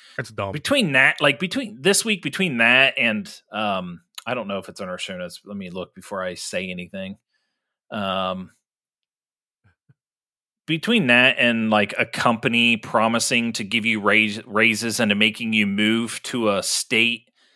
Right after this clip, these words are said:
Speaker 2: for your job and then firing you, like, two weeks before Christmas, you know, Call of Duty, <clears throat> um, you know, Raven, uh, you know, doing things like that. It's like, that stuff right there needs to be,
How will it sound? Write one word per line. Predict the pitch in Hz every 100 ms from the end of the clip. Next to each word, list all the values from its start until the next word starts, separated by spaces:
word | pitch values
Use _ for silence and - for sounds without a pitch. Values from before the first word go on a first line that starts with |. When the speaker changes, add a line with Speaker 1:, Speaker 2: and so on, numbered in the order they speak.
| _
Speaker 2:
for | - 131
your | 117 110
job | - 117 107 113
and | 107 104
then | 98
firing | - - 107 113 117 117 120
you, | 117 120
like, | 117 113
two | - 131
weeks | 123 127 -
before | 131 151 139
Christmas, | 160 151 170 165 - - - - - _ _ _ _ _ _ -
you | 113
know, | 113 110 110 _ _ -
Call | 143
of | 127
Duty, | 123 123 123 - - -
<clears throat> | 277
um, | 208 185 143 131 123 110 101 104 _ _ _ _
you | - 107
know, | 101 98 -
Raven, | 110 123 120 123 - - - -
uh, | 127 120 110 98
you | 123
know, | 120 110
doing | 110 147 131
things | 117 123 104
like | 101
that. | 113 107 101 -
It's | 110
like, | 107 92 -
that | 143
stuff | 170 143 110
right | 110
there | - 113 110
needs | 104 92 -
to |
be, | 90 90 87 87